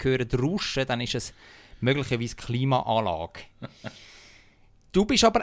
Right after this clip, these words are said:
Speaker 1: auch schon go betteln, nehme ich an, oder? In, in diesem Italien, weil du bist ja schon ein Weile dort.
Speaker 2: Ja, ich bin schon ein Weile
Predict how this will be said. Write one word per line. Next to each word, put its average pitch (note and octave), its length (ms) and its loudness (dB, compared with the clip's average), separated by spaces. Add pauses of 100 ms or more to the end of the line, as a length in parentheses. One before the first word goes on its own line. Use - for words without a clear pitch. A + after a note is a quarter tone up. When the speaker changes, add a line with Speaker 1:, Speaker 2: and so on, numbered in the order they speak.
Speaker 1:
auch F3+ 80 8
schon A3 200 6
go A#3 80 4
betteln, B2+ 480 2
nehme A#2+ 160 -4
ich C3+ 80 -6
an, A2+ 80 0
oder? A2 240 0
In, D#3 160 -10
in D3+ 240 -12
diesem C#3 180 -2
Italien, G#2 540 -2
weil G#2+ 80 -2
du C3+ 100 -4
bist F3 160 -2
ja F3 80 0
schon E3 180 0
ein C3+ 80 -6
Weile D3+ 240 -4
dort. - 440 -10 (680)
Speaker 2:
Ja, G2+ 280 4
ich C3 120 4
bin B2 140 0
schon B2 140 2
ein - 80 -4
Weile D3+ 260 0